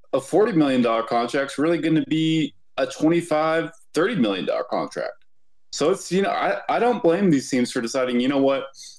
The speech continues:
let's hold off, see how everything plays out, see where our revenue is." And go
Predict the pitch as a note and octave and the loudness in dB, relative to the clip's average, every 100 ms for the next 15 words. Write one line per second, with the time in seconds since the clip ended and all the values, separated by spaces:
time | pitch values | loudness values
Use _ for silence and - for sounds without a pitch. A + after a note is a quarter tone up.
0 | - - D3 - D3 D3 C3 B2+ - C3+ | -6 -2 -2 0 0 2 2 0 0 0
1 | B2+ A#2+ A#2+ A2+ - G#2+ G2+ G#2 G#2+ - | 0 0 -2 -2 0 0 2 0 -2 0
2 | D3 A#2 A#2 G#2 G#2+ G2+ G#2 G2 G2 F#2+ | 0 2 2 4 2 2 2 2 2 -2
3 | - - - - - - A#2+ G#2+ G2 G2+ | -12 -20 -20 -20 -20 -8 -4 -2 -2 2
4 | A#2+ A2 | 4 4